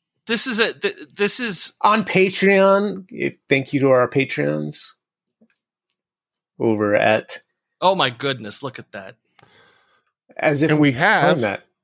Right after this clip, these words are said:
Speaker 3: a new Patreon.
Speaker 1: Jeffrey's
Speaker 3: Patreon.
Speaker 1: D. Nope.
Speaker 3: Jeffrey D.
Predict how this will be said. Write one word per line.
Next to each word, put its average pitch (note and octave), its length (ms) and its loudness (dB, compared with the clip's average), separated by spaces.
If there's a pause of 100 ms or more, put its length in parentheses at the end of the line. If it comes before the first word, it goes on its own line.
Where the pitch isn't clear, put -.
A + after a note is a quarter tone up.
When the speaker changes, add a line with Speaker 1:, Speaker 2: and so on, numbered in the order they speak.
(140)
Speaker 3:
a A3 180 4
new C#4+ 280 4
Patreon. D3+ 800 -4 (400)
Speaker 1:
Jeffrey's G3+ 560 0
Speaker 3:
Patreon. - 40 -2
Speaker 1:
D. A2 440 -2 (580)
Nope. F#3+ 160 0 (160)
Speaker 3:
Jeffrey E4+ 320 2
D. D4 260 0